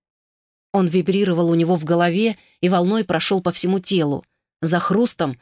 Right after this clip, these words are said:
вкус крови во рту, кровь словно разливалась по языку,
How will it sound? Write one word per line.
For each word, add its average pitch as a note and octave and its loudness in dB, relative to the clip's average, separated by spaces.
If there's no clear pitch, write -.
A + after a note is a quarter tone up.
вкус - -2
крови F3+ 0
во G3+ -2
рту, G#3+ -4
кровь G#3 2
словно F3+ 2
разливалась F#3 0
по - -4
языку, F#3+ 0